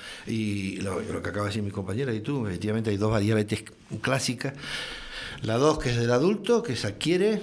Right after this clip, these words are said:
se adquiere por muchos motivos, y la uno, que es de nacimiento congénita, que tampoco hay un gen que lo diga,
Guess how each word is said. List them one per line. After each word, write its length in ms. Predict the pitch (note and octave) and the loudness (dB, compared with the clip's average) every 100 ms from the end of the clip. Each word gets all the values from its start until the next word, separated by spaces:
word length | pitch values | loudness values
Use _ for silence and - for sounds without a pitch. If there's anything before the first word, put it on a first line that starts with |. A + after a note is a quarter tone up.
| - | -6
se 100 | - | -8
adquiere 280 | F#2+ - G#2 | -4 -2 -2
por 140 | G2+ | 0
muchos 240 | G2+ G2+ G2 | -2 -2 -2
motivos, 420 | G2+ A#2+ D#3 F3 | -2 -2 0 0
y 80 | B2 | 0
la 120 | G2 | 0
uno, 260 | G2+ A#2 A#2 | 0 -2 0
que 120 | A2+ | -2
es 60 | - - - - - - - - - | -4 -10 -16 -18 -20 -20 -14 -12 -6
de 80 | G#2+ | -4
nacimiento 520 | G#2+ A2+ A2 G#2 G#2 | -2 0 0 0 -2
congénita, 540 | G#2 G#2 G2+ C3 B2+ A#2+ | -2 -2 0 0 0 -2
que 60 | |
tampoco 380 | G2+ F#2 A#2 B2+ | -2 -2 -2 0
hay 100 | A#2 | 2
un 140 | A2+ G#2+ | 2 0
gen 200 | A#2+ A2+ | -2 -2
que 140 | G#2 | -2
lo 100 | F#2+ | -2
diga, 300 | A2+ C3 C3 | 0 -2 -4